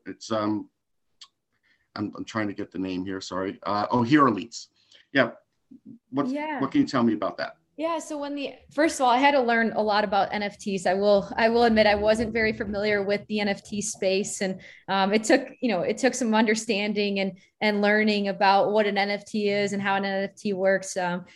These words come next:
Speaker 2: but then when, when this came to, when this idea came, and it would be more of a, a hero collection, I thought that was
Speaker 1: Mm-hmm.
Speaker 2: so cool, because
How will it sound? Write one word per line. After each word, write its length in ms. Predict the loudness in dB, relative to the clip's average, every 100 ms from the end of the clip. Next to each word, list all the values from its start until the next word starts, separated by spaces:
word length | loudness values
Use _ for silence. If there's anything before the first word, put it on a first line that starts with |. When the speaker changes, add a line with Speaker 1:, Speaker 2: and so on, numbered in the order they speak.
| _
Speaker 2:
but 180 | 0 2
then 160 | 0
when, 320 | 0 -2 -2 -6
when 520 | -4 -2 -2 -4 -8 -12
this 400 | -4 0 0 0
came 260 | 0 0 0
to, 120 | -4 -8 -8
when 180 | -2
this 240 | 0 -2 -4 -4
idea 300 | -2 0 -2
came, 280 | -2 -6
and 80 | -4
it 40 | -4
would 160 | -4
be 160 | -4 -4
more 240 | -2 -2
of 100 | 0
a, 160 | 0 -2 -8 -2
a 80 | -2
hero 460 | 0 2 6 6
collection, 680 | 4 0 0 0 -2 -4 -2
I 140 | 0 0
thought 220 | 0 2
that 160 | 2
was 100 | 2
Speaker 1:
Mm-hmm. 200 | 0 -2
Speaker 2:
so 300 | 0 0 0 0
cool, 260 | 2 4
because 440 | 2 0 0 0